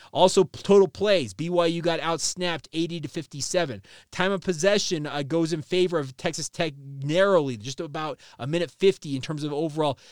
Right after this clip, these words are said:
uh, time of possession advantage for them. But the thing is, B Y U needs to continue to work on this offense. It's, it feels like at this point of the year, this is what the offense is gonna be. It's going to try and find options. Now, the passing game wasn't elite tonight and has been elite at different points this year.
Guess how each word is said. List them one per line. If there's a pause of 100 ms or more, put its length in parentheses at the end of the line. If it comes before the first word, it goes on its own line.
(120)
uh,
time
of
possession
advantage
for
them. (300)
But (220)
the
thing
is,
B
Y
U
needs
to
continue
to
work
on
this
offense.
It's,
it
feels
like
at
this
point
of
the
year, (380)
this
is
what
the
offense
is
gonna
be.
It's
going
to
try
and
find
options. (280)
Now,
the
passing
game
wasn't
elite
tonight
and
has
been
elite
at
different
points
this
year.